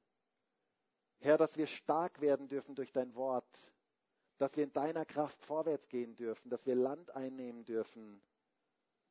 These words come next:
Danke dafür, Herr, dass du uns geistliche Muskeln geben möchtest durch die richtige Ernährung, durch dein Wort. Und danke dafür, dass wir vorwärts gehen dürfen und Land einnehmen dürfen.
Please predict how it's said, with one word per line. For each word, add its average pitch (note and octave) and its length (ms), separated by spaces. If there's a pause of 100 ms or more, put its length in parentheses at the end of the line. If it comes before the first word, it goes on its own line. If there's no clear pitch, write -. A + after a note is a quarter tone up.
(1300)
Danke D#3 260
dafür, D#3 260
Herr, D3 140
dass C#3+ 180
du D3 380 (580)
uns C3+ 200
geistliche D#3+ 560
Muskeln D#3 560
geben C#3 300
möchtest C3+ 560
durch B2+ 120
die C3+ 120
richtige C#3 440
Ernährung, B2+ 560
durch A2+ 160
dein A#2+ 240
Wort. A#2+ 540 (1040)
Und A#2+ 160
danke D3 200
dafür, D3 220
dass C#3 160
wir C#3 120
vorwärts C#3+ 520
gehen B2 240
dürfen A#2+ 320
und A#2 160
Land C3 400
einnehmen A2+ 480
dürfen. G2+ 540